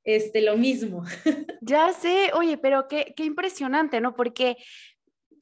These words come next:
Speaker 2: creemos a veces con estos eventos de la vida,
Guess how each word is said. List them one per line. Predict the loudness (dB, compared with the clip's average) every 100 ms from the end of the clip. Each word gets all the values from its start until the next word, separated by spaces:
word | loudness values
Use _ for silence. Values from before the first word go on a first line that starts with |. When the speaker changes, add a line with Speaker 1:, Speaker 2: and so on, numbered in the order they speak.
| _
Speaker 2:
creemos | 2 4 4 0 0
a | -4
veces | -6 -8 -12
con | -10
estos | -10 -6 -6
eventos | -4 -4 -6 -8 -6
de |
la | -6 -4
vida, | -4 0 0 -2